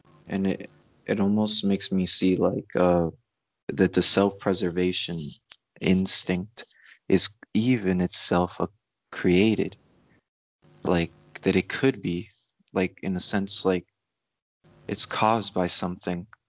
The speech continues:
and it's always this, I, it's always caused by, it's weird, it's so weird. I keep looking at it, and I'm like, "Wow, like, that's amazing that it's really just that little thing. Just look at that. Wow, like, that's,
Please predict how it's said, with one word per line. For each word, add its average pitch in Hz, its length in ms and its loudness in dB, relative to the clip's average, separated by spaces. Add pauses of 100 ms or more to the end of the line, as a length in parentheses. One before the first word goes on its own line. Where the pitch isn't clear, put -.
(100)
and 92 140 -2
it's - 200 0
always 101 720 0 (180)
this, - 320 0
I, 85 200 -2 (120)
it's - 200 -2
always 120 360 0
caused 92 440 -4
by, 95 160 -2 (100)
it's - 260 -4
weird, 107 580 -4
it's - 180 -2
so 110 280 2
weird. 92 480 0 (120)
I 98 120 4
keep 131 280 2
looking 113 400 0
at 95 120 0
it, 92 40 4
and 101 100 2
I'm 110 100 -2
like, 104 200 -2 (540)
"Wow, 120 400 -2
like, 98 200 -2
that's 110 220 -4
amazing 104 680 0
that 90 160 2
it's - 260 -4
really 131 500 -2 (460)
just - 500 0
that 110 200 0
little 110 340 -4 (120)
thing. 104 360 -6
Just - 280 -6
look 95 220 -6
at 98 180 -6
that. 92 280 -4
Wow, 87 340 -2
like, 87 280 -6
that's, 113 460 -8